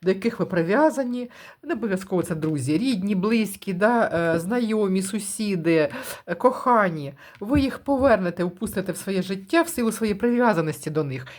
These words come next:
І знову отримаєте по голові молоточком в віді дьявола. Вас знову обмануть, кинуть, предадуть. Майте це на увазі, і іменно це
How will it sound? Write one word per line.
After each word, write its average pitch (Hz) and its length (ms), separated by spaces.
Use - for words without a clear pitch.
І 202 80
знову 330 380
отримаєте 262 580
по 240 180
голові 220 400
молоточком 202 720
в 139 60
віді 220 240
дьявола. 131 600
Вас 196 280
знову 240 360
обмануть, 165 680
кинуть, 151 400
предадуть. 202 720
Майте 285 360
це - 180
на 175 140
увазі, 139 640
і 196 200
іменно 269 360
це 254 400